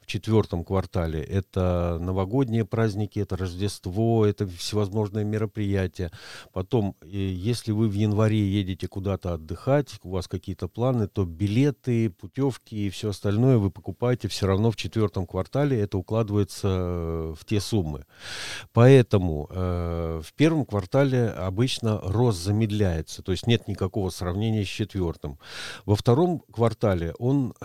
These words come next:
неизбежно вырастает, <coughs> поскольку, э, ну, опять появились деньги, опять появились планы на лето и так далее и тому подобное.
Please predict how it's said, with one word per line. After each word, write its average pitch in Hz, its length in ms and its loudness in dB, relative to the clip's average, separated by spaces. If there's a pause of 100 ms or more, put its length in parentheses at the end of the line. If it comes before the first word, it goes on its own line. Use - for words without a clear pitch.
(160)
неизбежно 110 600 4
вырастает, 107 680 0 (320)
<coughs> - 540 4 (320)
поскольку, 101 560 0 (1040)
э, 87 480 -4
ну, 120 320 0 (400)
опять 107 380 4
появились 98 520 4
деньги, 151 440 4
опять 107 420 0
появились 98 480 0
планы 92 380 0
на 92 140 2
лето 147 420 4
и 113 100 0
так 92 220 -4
далее 131 240 4
и - 20 -2
тому 98 240 4
подобное. 82 580 0